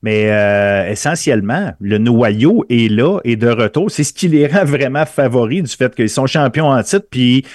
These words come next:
euh, quatre-vingt-quinze pour cent du noyau est de retour. Donc, euh, pas des, des, des changements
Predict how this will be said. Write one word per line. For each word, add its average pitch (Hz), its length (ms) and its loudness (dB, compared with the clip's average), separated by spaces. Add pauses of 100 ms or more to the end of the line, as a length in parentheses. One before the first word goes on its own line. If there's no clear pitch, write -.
(160)
euh, 107 160 2
quatre-vingt-quinze 123 1400 0
pour - 160 -8
cent 214 140 0
du 147 160 0
noyau 147 400 2
est - 20 0
de 127 100 0
retour. 117 400 0 (320)
Donc, 139 320 -2
euh, 135 220 2
pas 320 220 -2
des, 160 200 4
des, 120 220 2
des 120 160 -2
changements 139 600 -2